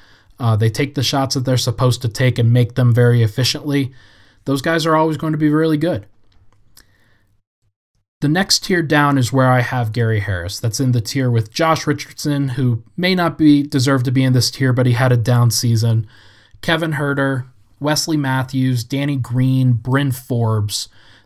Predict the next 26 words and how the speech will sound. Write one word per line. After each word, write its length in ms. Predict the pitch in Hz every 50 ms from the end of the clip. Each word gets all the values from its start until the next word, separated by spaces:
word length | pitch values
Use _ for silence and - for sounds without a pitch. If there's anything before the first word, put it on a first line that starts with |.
| _ -
They're 240 | 151 180 214 247
all 140 | 269 269 226
statistically 720 | - - - - 127 - 165 151 - - 151 147 160 151
kind 320 | 147 - - 156 156 156 156
of 80 | 156
in 80 | 156 151
that 180 | 143 139 123
same 320 | - - - 139 131 123 117
tier 240 | - - 123 110 107
as 160 | 101 101 -
Harris. 300 | - 92 90 98 - -
That's 240 | 202 196 - - 208
roughly 340 | 214 196 - - 208 196
the 240 | 165 156 147 - - -
eighteenth 680 | 175 190 190 - - - 180 170 165 160 - - - - -
to 80 | 135
twenty-third 1080 | 123 - - - 165 165 170 151 127 - - - 156 147 147 147 143 147 139 135 131 - _ _ _ -
best 440 | 143 135 131 - - - - - -
shooting 460 | - - - 143 139 135 131 123 120
guard 460 | 113 120 113 107 101 98 101 101 - - _ _ _ _ _ _ _ _ _ _ _ _ _ _ _ _ _ _ _
in 200 | - 165 160 156
the 180 | 151 147 147 139
N 140 | 131 123 113
B 160 | 110 104 92
A. 160 | 85 92 104 - _ _ _ _ _ - - _ _ _ _ _ _ _ -
Uh, 220 | 123 117 113 110